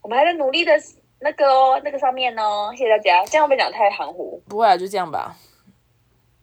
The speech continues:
Speaker 1: 反正，那你知道什么上面吗？
Speaker 2: 排行榜咩，你要讲哦。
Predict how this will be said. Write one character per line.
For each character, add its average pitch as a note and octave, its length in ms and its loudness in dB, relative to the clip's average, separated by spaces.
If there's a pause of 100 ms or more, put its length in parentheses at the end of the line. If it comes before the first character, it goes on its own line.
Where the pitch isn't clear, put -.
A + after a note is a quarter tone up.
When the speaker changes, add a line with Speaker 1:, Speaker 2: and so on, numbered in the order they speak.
(200)
Speaker 1:
反 A3 180 4
正， D#4+ 140 -6
那 D#4+ 120 0
你 B3+ 80 -2
知 A3 60 6
道 A3+ 60 8
什 - 60 -2
么 F#3 80 -14
上 F#3+ 180 -4
面 F#3+ 140 -8
吗？ E3+ 260 -6 (520)
Speaker 2:
排 F#3 160 0
行 F#3+ 140 -2
榜 D#3+ 220 2
咩， D#3 300 -10
你 E3 80 -14
要 A3+ 140 -8
讲 F3+ 200 -10
哦。 - 220 -18